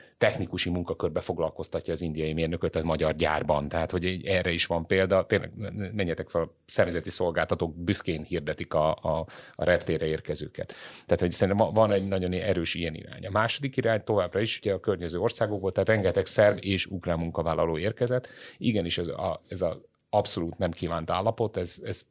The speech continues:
ez valami fajta megoldás lehet erre a problémára. A harmadik, amiről pedig aztán senki nem szeret beszélni, az a magyar roma kérdés és a ahhoz kapcsolódó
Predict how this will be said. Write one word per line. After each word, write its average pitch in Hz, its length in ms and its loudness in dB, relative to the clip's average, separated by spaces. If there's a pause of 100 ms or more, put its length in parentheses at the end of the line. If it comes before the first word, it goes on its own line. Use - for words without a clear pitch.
ez 85 160 -8 (360)
valami 101 340 4
fajta 87 260 2
megoldás 85 480 0
lehet 82 240 -6
erre 80 180 -2
a 71 40 -4
problémára. 123 640 -4 (520)
A - 60 -2
harmadik, 107 460 4
amiről 92 260 0
pedig 80 180 -6
aztán 85 220 -4
senki 82 400 0
nem 117 140 2
szeret 107 280 0
beszélni, 87 360 0
az 78 120 -2
a 80 40 -2
magyar 78 260 0
roma 82 260 2
kérdés 78 440 -2
és - 180 -6
a 76 120 0
ahhoz 78 160 2
kapcsolódó 80 640 -4